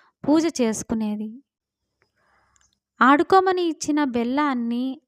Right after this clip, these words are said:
అమ్మకు, లక్ష్మీ అమ్మకు నైవేద్యంగా పెట్టేది. ఇలా కొన్నాళ్ళు చేసుకున్న తర్వాత, యుక్త వయసు వచ్చిన తర్వాత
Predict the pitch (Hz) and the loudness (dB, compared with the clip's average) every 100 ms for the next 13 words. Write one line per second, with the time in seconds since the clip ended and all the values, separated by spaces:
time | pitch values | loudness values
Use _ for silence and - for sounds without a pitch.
0 | - 220 240 294 262 311 403 254 - - | -12 -8 -6 -4 -4 -4 -2 -4 -4 -4
1 | 302 269 233 233 370 254 240 262 254 240 | -2 0 -2 -4 -2 -2 -2 -4 -4 -6
2 | 240 269 415 285 - 214 202 208 180 _ | -6 -4 -2 -4 -4 -10 -10 -12 -14 _
3 | _ _ _ _ _ _ _ _ _ _ | _ _ _ _ _ _ _ _ _ _
4 | _ _ _ - 320 359 285 330 - 311 | _ _ _ 4 6 8 6 2 2 2
5 | 277 277 311 330 392 285 269 - - 247 | 2 0 -2 -2 -2 0 -2 -4 -8 -8
6 | 240 226 214 208 208 202 254 330 339 _ | -6 -6 -6 -6 -8 -8 -6 -6 -8 _
7 | _ _ 285 - - 370 330 320 - 311 | _ _ -8 -8 -6 -2 -2 -2 -4 -2
8 | 254 - 302 302 262 233 233 214 226 220 | -2 -2 -4 -2 -4 -4 -4 -6 -8 -8
9 | 214 | -10